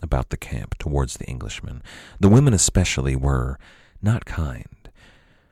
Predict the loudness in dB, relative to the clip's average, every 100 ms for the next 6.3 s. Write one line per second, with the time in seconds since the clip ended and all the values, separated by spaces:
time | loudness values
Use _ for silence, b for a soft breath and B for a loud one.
0 | b b 0 0 2 4 4 4 2 2
1 | 2 2 2 2 0 -2 -4 -4 -10 -2
2 | 4 4 4 2 2 4 2 2 2 4
3 | 4 2 2 0 -2 0 0 2 0 0
4 | 0 0 0 0 -2 0 0 0 0 -2
5 | -2 -4 -2 -2 -2 -2 -2 -2 0 0
6 | -2 -6 -12